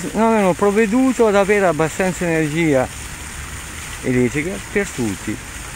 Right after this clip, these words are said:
Esempio, come hanno detto, annunciato alcuni politici, con nuove centrali nucleari super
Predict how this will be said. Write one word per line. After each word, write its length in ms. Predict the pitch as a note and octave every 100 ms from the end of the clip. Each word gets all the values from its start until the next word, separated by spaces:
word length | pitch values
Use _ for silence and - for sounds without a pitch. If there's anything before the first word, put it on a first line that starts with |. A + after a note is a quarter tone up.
| -
Esempio, 640 | C3 A#2+ C#3 A#2+ A2 D3 F#3 - - - - -
come 220 | A#2 A2
hanno 140 | G#2+ A2
detto, 320 | A#2 A2+ A#2
annunciato 560 | G#2+ G#2+ G2+ A#2 A2
alcuni 540 | G#2+ F#2 A#2+ A#2 A2+ G#2+ - - -
politici, 540 | B2+ A2+ A2+ G#2+ E3 - - - - -
con 180 | F#3
nuove 280 | F#3+ G3+ F3+
centrali 440 | - F3+ D#3+ D#3+ D#3+
nucleari 720 | D3+ E3 D#3+ C3 A#2+ C#3+ D3+ - - - - - - - -
super 640 | D3+ C#3 C#3+ C3 B2